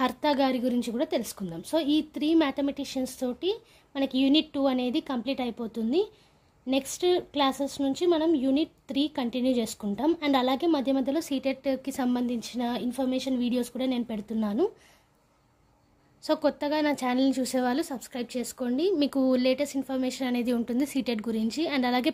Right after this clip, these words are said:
పెడగాగి క్లాసెస్ అనేటివి నడుస్తూ ఉంటాయి. So సీటెట్ ఇన్ఫర్మేషన్స్ ఇన్ఫర్మేషన్ బులెటిన్లో పెట్టిన వెంటనే మీకు ఇన్ఫర్మేషన్ అనేది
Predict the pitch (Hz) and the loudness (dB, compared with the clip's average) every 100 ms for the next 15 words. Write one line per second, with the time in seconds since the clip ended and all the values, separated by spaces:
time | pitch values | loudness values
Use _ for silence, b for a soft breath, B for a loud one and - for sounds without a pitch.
0 | 285 254 254 262 269 262 240 240 233 226 | 2 0 2 2 0 -2 -6 -6 -8 -6
1 | 226 262 311 240 233 - 214 175 151 131 | -6 -2 -2 -2 -6 -6 -6 -6 -10 -14
2 | b b b b b b _ _ _ _ | b b b b b b _ _ _ _
3 | _ _ _ _ 302 302 285 330 330 285 | _ _ _ _ -2 0 2 2 2 4
4 | 311 302 285 302 311 320 277 294 294 294 | 2 2 2 0 2 2 4 2 2 0
5 | 285 269 254 269 277 311 262 - 285 277 | -2 -2 -2 -2 0 -2 -4 -4 -2 0
6 | 247 240 277 311 294 277 240 262 262 269 | 0 -2 0 0 0 -2 0 0 2 0
7 | 240 240 | 0 0